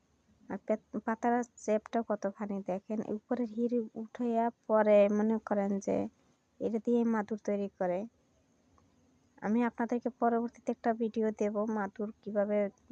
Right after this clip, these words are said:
বানায়, আমি এর ফুল ভিডিও আপনাদের জন্য বানাবো, তাহলেই বুঝতে পারবেন।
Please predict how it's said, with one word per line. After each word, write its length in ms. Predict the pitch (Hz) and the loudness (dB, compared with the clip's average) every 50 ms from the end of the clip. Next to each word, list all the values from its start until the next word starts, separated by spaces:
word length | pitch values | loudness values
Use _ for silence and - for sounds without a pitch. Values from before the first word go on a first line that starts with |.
| 196 196 | -8 -6
বানায়, 460 | 190 190 190 185 180 180 175 180 196 226 247 _ _ _ _ _ - _ _ _ _ _ _ _ _ _ _ _ _ _ | -6 -6 -6 -6 -6 -6 -6 -6 -8 -8 -12 _ _ _ _ _ -20 _ _ _ _ _ _ _ _ _ _ _ _ _
আমি 220 | 185 196 214 220 226 233 233 | -4 -2 0 0 2 2 0
এর 100 | 220 214 - _ _ | 0 -2 -6 _ _
ফুল 300 | - _ _ 240 233 233 220 | -20 _ _ -2 -2 -2 0
ভিডিও 300 | 220 220 214 214 233 240 233 | 0 -2 0 2 0 0 0
আপনাদের 320 | 220 - 226 214 214 226 220 | -2 -2 -4 -6 -4 -6 -6
জন্য 220 | 233 220 220 220 220 214 208 214 - _ _ | -4 -2 -2 0 0 -2 -2 -4 -8 _ _
বানাবো, 520 | - - 196 196 196 202 196 190 196 185 185 190 233 - _ _ _ _ - - - _ _ _ _ _ _ _ _ _ _ _ _ _ _ _ _ _ _ _ _ _ _ _ _ _ _ _ _ _ _ _ _ _ _ _ _ _ _ - - _ _ _ _ _ - | -8 -6 -6 -4 -4 -4 -4 -4 -2 -2 -2 -2 -4 -8 _ _ _ _ -20 -20 -20 _ _ _ _ _ _ _ _ _ _ _ _ _ _ _ _ _ _ _ _ _ _ _ _ _ _ _ _ _ _ _ _ _ _ _ _ _ _ -20 -20 _ _ _ _ _ -6
তাহলেই 400 | - 226 220 214 233 226 240 240 220 | -4 -2 0 2 4 6 6 6 6
বুঝতে 320 | 214 220 214 - - 208 | 6 2 0 2 0 -2
পারবেন। 420 | 208 - 214 208 208 208 202 202 | 2 4 4 4 4 2 2 2